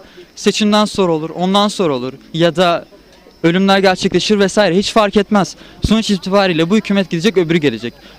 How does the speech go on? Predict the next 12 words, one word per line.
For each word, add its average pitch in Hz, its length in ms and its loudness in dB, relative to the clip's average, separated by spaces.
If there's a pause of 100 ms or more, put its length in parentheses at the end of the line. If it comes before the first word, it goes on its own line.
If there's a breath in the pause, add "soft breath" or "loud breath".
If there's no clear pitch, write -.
(100)
Öbürü 196 380 2
de 196 40 2
hocam, 131 460 0
mesele 190 360 0
burada 214 260 2
şu 214 180 0
anki 208 180 0
hükümet 208 400 -2
de 196 80 -4
değil 208 260 2
aynı 123 140 -2
şekilde. 104 440 -8